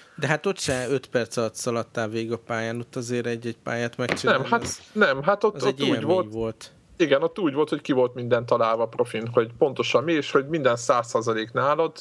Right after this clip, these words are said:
Speaker 2: és Ultra Violence-en, és ott az volt az a pálya, nem tudom, játszottatok a, a Doom kettővel, ahol a, egy nagy sav, úgymond tenger közepén volt egy ilyen kis, ö, ö, nem is torony, hanem inkább egy pici bástya, annak a tetején volt egy ilyen százas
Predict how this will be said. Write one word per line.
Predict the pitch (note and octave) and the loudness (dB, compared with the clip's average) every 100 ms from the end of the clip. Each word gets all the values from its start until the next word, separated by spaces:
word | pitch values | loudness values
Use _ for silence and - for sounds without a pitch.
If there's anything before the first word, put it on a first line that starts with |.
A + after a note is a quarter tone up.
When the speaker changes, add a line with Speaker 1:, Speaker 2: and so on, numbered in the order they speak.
| - | -4
Speaker 2:
és | B2 A#2+ | -4 0
Ultra | B2+ B2 | 0 2
Violence-en, | A#2+ A#2+ B2+ C3+ - B2+ | 4 4 2 0 -2 -4
és | B2+ | 0
ott | B2+ - | 0 2
az | D3 | 2
volt | C#3+ B2 | 0 0
az | B2 | -2
a | |
pálya, | A#2+ B2+ B2+ C3 - A#2 - - | 0 2 2 -2 -6 -12 -6 0
nem | C3+ | 2
tudom, | B2 A#2+ | 2 0
játszottatok | B2+ A#2 A2+ A2+ A#2 | 0 0 0 2 2
a, | A2+ A2+ - - - - | 2 0 -8 -20 -20 -6
a | - | 0
Doom | C3 B2 | 0 2
kettővel, | B2+ B2 B2+ A#2+ | 2 2 2 2
ahol | A#2 B2 A#2+ | 2 2 2
a, | A#2+ A#2+ - - - | 0 -2 -20 -20 -4
egy | - A#2+ | 0 2
nagy | C#3 C3 | 2 0
sav, | - C3 A#2+ A#2 - | 0 2 2 0 -4
úgymond | B2+ A#2 A#2 A2+ - A2+ | -4 -2 -2 -2 -8 0
tenger | B2+ B2 A#2 | 2 4 2
közepén | A#2 C3+ B2 A#2+ A#2 | 0 0 -2 -2 2
volt | A#2+ A#2+ | 2 2
egy | A2 | -2
ilyen | A2+ A2 | -2 -2
kis, | A#2 - - - - - - | -2 -4 -6 -12 -20 -20 -6
ö, | - | 0
ö, | A2+ A2+ A2+ A2+ A2+ - A2 A2 A2+ - | 2 2 2 2 0 0 0 0 -2 -6
nem | - C3 C#3 | -6 2 2
is | C3+ - | 2 0
torony, | C3 B2 A#2+ | 4 4 2
hanem | B2 A#2 A#2 | 0 -2 0
inkább | A2+ A2 | 2 2
egy | A2 | 0
pici | - A#2+ | -2 0
bástya, | A2 A2+ B2+ C#3+ - C3+ | 2 2 2 -2 0 2
annak | A#2+ A#2+ | 2 0
a | |
tetején | A#2+ A#2 A#2 | 0 0 0
volt | A#2 A#2 A#2 | 2 2 2
egy | G#2 | -2
ilyen | B2 A2 G#2+ - | 0 -2 -2 -6
százas | - B2 A#2+ B2 - | 2 4 4 2 0